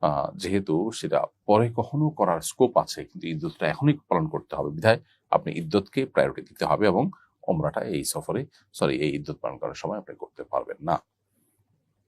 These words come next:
এরপরে প্রশ্ন হলো, অফিসের প্রভিডেন্ট ফান্ড থেকে মুনাফা দেওয়ার শর্তে নির্দিষ্ট মেয়াদে লোন নেওয়া কি বৈধ? আহ, অফিসের প্রভিডেন্ট ফান্ড থেকে তো লোন নিতেই পারেন আপনি, কিন্তু,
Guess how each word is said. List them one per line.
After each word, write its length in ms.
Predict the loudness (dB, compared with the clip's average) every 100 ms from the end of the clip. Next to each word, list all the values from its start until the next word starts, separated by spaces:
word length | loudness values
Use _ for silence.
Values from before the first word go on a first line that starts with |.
| -20 -20 -20 -14 -14 -14 -16 -18 -20 -20 4
এরপরে 300 | 8 10 10
প্রশ্ন 220 | 8 4 8
হলো, 120 | 8
অফিসের 460 | 8 4 6 6
প্রভিডেন্ট 480 | 6 6 6 6 2
ফান্ড 420 | -2 2 4 4 -2
থেকে 260 | 0 4
মুনাফা 460 | 6 6 4 4 4
দেওয়ার 300 | 8 8 6
শর্তে 1000 | 4 0 0 _ _ _ 4 6 6 6
নির্দিষ্ট 580 | 2 0 -2 -4 2 8 8 8 4
মেয়াদে 440 | 2 4 4 4
লোন 240 | 4 4 6
নেওয়া 260 | 6 6 4
কি 200 | 0 0
বৈধ? 260 | 2 2 2 -2 _ _ _ _ _ _ -20 -20 _ _ _ _
আহ, 360 | 8 10 10 8 4 _ _ _
অফিসের 440 | 4 4 4 4 2 -2 -14 _
প্রভিডেন্ট 380 | 6 6 6 2
ফান্ড 340 | 2 4 4 2
থেকে 220 | -2 2
তো 160 | 4
লোন 420 | 6 4 2 -2 0
নিতেই 300 | 0 4 2
পারেন 280 | 4 0 0
আপনি, 280 | -8 -10 -10 _ _ _ _ _ _ _ _
কিন্তু, 580 | 0 4 6 8 8 6